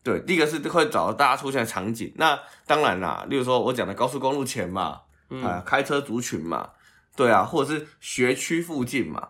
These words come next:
Speaker 2: 嗯。
Speaker 1: 对啊，但我不知道有没有相关法规规定说，例如说学区的多少公尺内不能有那个。
Speaker 2: 应该是没有吧。
Speaker 1: 哎，应该是没有啦。嘿，
Speaker 2: 对啊。
Speaker 1: 然后或者是我怎么去打陆海空战。
Speaker 2: 嗯。
Speaker 1: 对，对，对，嗨，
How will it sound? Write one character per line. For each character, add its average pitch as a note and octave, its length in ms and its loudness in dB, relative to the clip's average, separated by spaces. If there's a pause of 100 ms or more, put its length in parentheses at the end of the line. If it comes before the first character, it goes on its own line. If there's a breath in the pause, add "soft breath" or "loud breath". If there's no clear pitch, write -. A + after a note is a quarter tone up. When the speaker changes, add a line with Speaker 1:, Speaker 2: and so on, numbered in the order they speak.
(120)
Speaker 2:
嗯。 A#2+ 360 -8
Speaker 1:
对 - 80 4
啊， F#3 120 8
但 A3+ 100 6
我 D3 120 2
不 A2+ 40 -6
知 E3 60 4
道 F3+ 180 6
有 C3 80 -2
没 C#3 80 0
有 E3+ 60 2
相 D#3 180 -2
关 D#3 120 2
法 G#2+ 140 2
规 C3+ 140 0
规 C#3+ 160 0
定 C#3 140 -2
说， C3 120 -2
例 D3 80 -2
如 C3 60 0
说 C3+ 160 -2
学 A#2 180 0
区 C3 200 -2
的 B2 120 2
多 B2 160 -2
少 A2+ 140 0
公 A2+ 160 -6
尺 A2+ 120 -8
内 A2+ 100 -2
不 A#2 120 -6
能 G2+ 140 -4
有 G2 140 -4
那 G2+ 160 -4
个。 E2+ 240 -6 (140)
Speaker 2:
应 G3 180 -8
该 E3+ 220 0
是 E3 200 -8
没 G#2 300 -6
有 G#2+ 100 -8
吧。 A#2+ 80 -6
Speaker 1:
哎， A#2+ 120 2
应 F3+ 80 0
该 A#3+ 120 2
是 C4+ 80 -2
没 C3 220 2
有 G#2+ 160 0
啦。 A1 220 -8
嘿， A#2+ 120 -4
Speaker 2:
对 A2+ 80 -2
啊。 G#2+ 240 -6
Speaker 1:
然 D3 120 4
后 D#3+ 100 0
或 C#3+ 100 2
者 D#3 80 0
是 E3 100 4 (460 loud breath)
我 E3 220 4
怎 E3 100 2
么 A#2 100 2
去 E3 140 0
打 G2 480 2 (120)
陆 E3+ 200 2
海 F#2+ 160 2
空 B2+ 260 -4
战。 G2 340 -2 (180)
Speaker 2:
嗯。 A2+ 360 -10 (160)
Speaker 1:
对， A#2 160 -2
对， G#2 200 -2
对， F2+ 200 -6 (360)
嗨， F2+ 420 -6